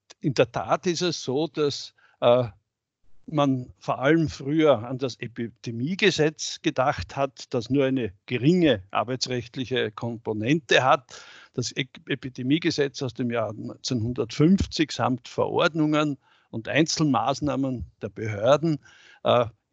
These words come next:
ist noch vielleicht im, i-, i-, in der Ferne im Kopf. Aber wir haben mittlerweile eine v-, v-, völlig neue Basis, äh,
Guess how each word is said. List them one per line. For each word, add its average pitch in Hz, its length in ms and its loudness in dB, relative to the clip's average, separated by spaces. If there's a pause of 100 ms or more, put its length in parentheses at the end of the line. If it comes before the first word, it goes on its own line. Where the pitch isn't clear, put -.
(180)
ist 170 240 2
noch 170 140 2
vielleicht 131 580 -2
im, 139 560 -2 (340)
i-, 156 160 0
i-, 151 140 0 (1120)
in 127 80 -8
der 107 120 -2
Ferne 139 640 2 (260)
im 139 180 -2
Kopf. - 560 -6 (640)
Aber 156 500 0 (380)
wir 131 160 2
haben 135 360 0 (200)
mittlerweile 139 880 0 (380)
eine 143 340 0
v-, - 280 -20 (260)
v-, - 240 -2
völlig 180 440 -2
neue 131 380 -2
Basis, 139 880 -4 (260)
äh, - 140 -2